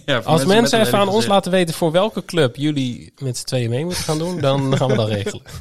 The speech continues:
Speaker 3: Ja, want je moet, eh, weet je wie er op doel staat?
Speaker 1: Ja?
Speaker 3: Wie dan?
Speaker 1: Ik denk Jeroen Verhoeven. Oh,
Speaker 3: Nee.
Speaker 1: je, je wijst naar mij.
Speaker 3: Ja.
Speaker 1: Piet Veldhuizen.
Speaker 3: <laughs> Jazeker.
Speaker 1: Ja, ja, ja, ja, ja.
Speaker 2: Oh, dat is nice.
Speaker 1: Ja.
Speaker 2: Is er een,
Speaker 1: Een kooi-
Speaker 2: kunnen we meedoen voor de kooikarpenvereniging
Speaker 3: <laughs> Ja,
Speaker 2: of zo?
Speaker 3: precies.
Speaker 1: F C Kooi.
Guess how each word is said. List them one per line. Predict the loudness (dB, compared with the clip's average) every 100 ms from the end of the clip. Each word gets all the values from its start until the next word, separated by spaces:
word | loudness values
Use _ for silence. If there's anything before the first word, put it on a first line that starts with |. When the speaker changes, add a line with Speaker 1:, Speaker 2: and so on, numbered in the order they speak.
| -18 _ -2
Speaker 3:
Ja, | 0
want | 2
je | 0
moet, | -2 2
eh, | 2 2 0 _ _ -2
weet | 0 0
je |
wie | 0
er | 0
op | 0
doel | 0 -2
staat? | 0 0 -2 _
Speaker 1:
Ja? | -8 -6 -8 -12 _ _ -10
Speaker 3:
Wie | -6
dan? | -6 -8
Speaker 1:
Ik | -12
denk | -10
Jeroen | -8 -8 -6
Verhoeven. | -8 -8 -12 -16 _ _ _ _ _
Oh, | -4
Speaker 3:
Nee. | 0 2
Speaker 1:
je, |
je | 0
wijst | -2 -4
naar | -4
mij. | -6 -8 -2
Speaker 3:
Ja. | -2 2 0 0
Speaker 1:
Piet | 0
Veldhuizen. | 2 2 2 2 2
Speaker 3:
<laughs> | 0
Jazeker. | 2 2 2 0
Speaker 1:
Ja, | 0 0
ja, | 0 0 0
ja, | 0 0 -4
ja, | -6 -8
ja. | -10 -8
Speaker 2:
Oh, | -6 -4 -4 -2
dat | -2 -4
is | -4
nice. | -6 -8 -12 -18 _
Speaker 1:
Ja. | -8
Speaker 2:
Is | -6
er | -4
een, | -4 -4 -8 -18 _
Speaker 1:
Een | -20 -20 -12
kooi- | -8 -8
Speaker 2:
kunnen | -2 0 2
we |
meedoen | 2 0 -2
voor | -2 -2
de |
kooikarpenvereniging | 0 0 2 2 0 -2 0 2 2 2 2
Speaker 3:
<laughs> |
Ja, | 2
Speaker 2:
of | 2
zo? | 2
Speaker 3:
precies. | 0 0 0 0
Speaker 1:
F | 0
C |
Kooi. | 0 0